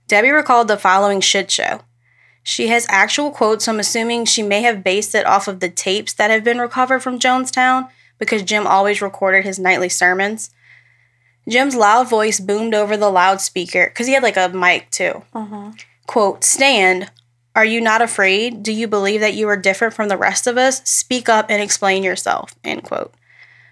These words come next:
Speaker 1: A sixty-year-old father of five named Charlie stood up and began to apologize profusely as he brushed the dirt from his pants. He was immediately cut off by shouting from the other members.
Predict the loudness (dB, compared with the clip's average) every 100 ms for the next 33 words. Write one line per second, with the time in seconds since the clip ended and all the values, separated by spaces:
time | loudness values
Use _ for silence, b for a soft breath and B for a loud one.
0 | b -2 0 0 0 0 2 4 4 2
1 | 4 4 4 0 2 4 4 2 -2 0
2 | 2 4 4 0 -2 0 2 4 2 0
3 | -6 -2 -2 0 0 -2 2 4 4 4
4 | 2 0 -6 -6 -4 -2 -2 -4 -6 B
5 | B B -2 -2 -2 0 2 2 0 2
6 | 4 2 0 -6 -6 -4 -2 -2 -6 -18
7 | -20 b b b -6 -4 -2 -2 0 0
8 | 0 0 2 4 4 2 0 2 2 2
9 | 0 -4 0 0 0 0 -2 -2 -4 -6